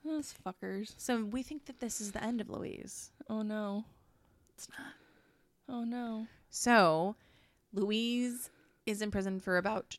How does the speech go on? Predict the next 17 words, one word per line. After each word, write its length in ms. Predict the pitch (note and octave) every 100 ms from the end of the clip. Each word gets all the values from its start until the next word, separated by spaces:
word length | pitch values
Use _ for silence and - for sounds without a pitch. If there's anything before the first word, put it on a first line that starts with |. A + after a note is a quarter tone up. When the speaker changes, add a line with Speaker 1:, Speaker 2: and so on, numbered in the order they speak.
| -
Speaker 2:
twenty 320 | - G3+ A3
years. 800 | G3+ D3 D#3 E3+ G#3+ B3 C4 - - _ _ _
So 460 | - A3 G3 F#3+ F#3
she's, 220 | - G3+ G3
like, 120 | G3
in 60 |
her 100 | G#3+
fifties 520 | F#3 E3 - E3 E3 -
at 120 | F3
this 160 | F3 -
point. 540 | - E3 D#3+ E3 D#3+ -
Speaker 1:
Yeah. 280 | - - F#3 - _ _ _ _ -
Speaker 2:
She's 200 | - A3
a 60 | F#3+
model 840 | F3+ F#3 F#3 E3+ D#3+ A2 A#2+ C#3+ -
prisoner. 380 | - E3 - F2 - -
Speaker 1:
Of 140 | B3